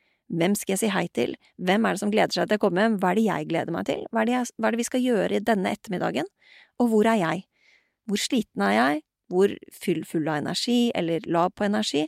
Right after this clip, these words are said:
Er det noe jeg trenger nå? Trenger jeg å bare ta meg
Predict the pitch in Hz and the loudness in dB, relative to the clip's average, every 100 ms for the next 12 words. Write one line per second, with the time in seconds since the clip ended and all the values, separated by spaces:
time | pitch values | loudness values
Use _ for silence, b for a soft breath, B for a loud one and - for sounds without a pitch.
0 | _ B B 180 214 233 220 214 190 233 | _ B B 0 4 4 4 2 2 0
1 | - - 190 190 208 240 403 370 _ _ | -4 -4 -2 0 0 0 -2 -6 _ _
2 | _ _ - 208 196 202 233 214 190 220 | _ _ 0 0 2 2 4 4 6 4
3 | 226 - _ _ _ _ _ _ - 190 | 2 -4 _ _ _ _ _ _ -6 0
4 | 180 190 214 220 | 0 2 2 2